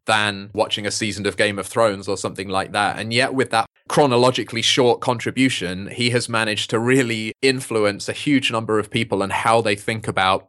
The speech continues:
in his case, his area is how people think about writing programs and how people think about using computers more generally as assistive tools for creativity and as tools for thought.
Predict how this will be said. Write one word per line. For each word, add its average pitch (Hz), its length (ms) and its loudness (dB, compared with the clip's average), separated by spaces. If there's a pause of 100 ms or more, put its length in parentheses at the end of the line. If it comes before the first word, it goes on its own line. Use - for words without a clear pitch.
in 117 140 -2
his 143 200 0
case, 98 300 -2
his 101 160 -4
area 101 480 2
is 101 440 -4
how 101 180 0
people 98 320 -6
think 107 320 -6
about 95 440 0
writing 104 840 0
programs 98 580 0
and 92 80 -8
how 104 160 0
people 104 340 -6
think 110 300 -4
about 101 300 0
using 110 600 -2
computers 101 680 -8
more 104 180 -2
generally 107 680 0
as 104 520 0
assistive 131 600 -2
tools 110 480 -2
for 101 260 0
creativity 107 960 0
and 98 260 -2
as 98 140 -2
tools 120 400 0
for - 180 -4
thought. 92 640 -2